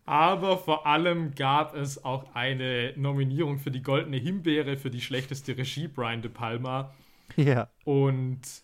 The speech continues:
Speaker 1: da fällt vor allem dann auch auf, wenn man sich das anschaut, dass die halt wirklich in den achtzigern voll auf ihn abgefahren sind, weil er auch vorher schon für Dress to Kill und für Scarface, äh, nominiert war als schlechtester
Speaker 2: W-
Speaker 1: Regisseur.
Speaker 2: Was total crazy ist.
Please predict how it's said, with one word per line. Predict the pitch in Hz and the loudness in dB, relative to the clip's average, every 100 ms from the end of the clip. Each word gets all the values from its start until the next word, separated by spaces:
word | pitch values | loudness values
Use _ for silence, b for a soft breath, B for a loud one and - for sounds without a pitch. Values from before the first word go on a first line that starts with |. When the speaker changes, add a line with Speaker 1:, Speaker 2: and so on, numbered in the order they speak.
| _ _ | _ _
Speaker 1:
da | 131 131 131 127 | -2 0 0 0
fällt | - 147 139 | -2 -2 0
vor | 139 127 | -2 -2
allem | 123 151 | 0 0
dann | 135 | 0
auch | 117 117 | -2 -4
auf, | 120 | -6
wenn | 123 | -6
man | 113 | -8
sich | 120 | -8
das | 117 | -10
anschaut, | - 117 - 107 - | -12 -10 -8 -8 -4
dass | 123 120 | -6 -6
die | 117 | -8
halt | 113 98 | -8 -8
wirklich | 113 117 | -8 -6
in | 110 | -8
den | 107 | -10
achtzigern | 98 - 101 95 | -14 -14 -12 -10
voll | - 110 | -8 -8
auf | 110 | -8
ihn | 113 | -10
abgefahren | 95 - - 110 104 | -10 -12 -8 -8 -8
sind, | 107 104 | -10 -8
weil | 104 104 | -6 -6
er | 101 | -8
auch | 101 | -10
vorher | - 127 123 | -8 -6 -8
schon | - 113 | -8 -12
für | - 107 | -10 -12
Dress | 104 120 120 | -8 -8 -6
to | 135 | -10
Kill | 135 147 139 | -6 -4 -4
und | 160 | -6
für | - 131 | -6 -8
Scarface, | - 127 135 139 117 107 107 - | -4 -2 -2 -2 -6 -6 -8 -14
äh, | 131 110 104 | -10 -10 -8
nominiert | 107 104 104 110 107 | -10 -10 -8 -10 -10
war | 90 98 | -12 -12
als | 98 104 | -14 -14
schlechtester | - 110 113 117 107 | -14 -12 -12 -10 -10
Speaker 2:
W- | |
Speaker 1:
Regisseur. | 117 120 - 101 - B B B 104 | -10 -12 -14 -18 -20 B B B -6
Speaker 2:
Was | 110 135 - | 0 0 0
total | 151 - 123 | 2 4 2
crazy | - 131 139 139 113 | 2 6 6 6 2
ist. | 104 82 - - | -2 -6 -12 -18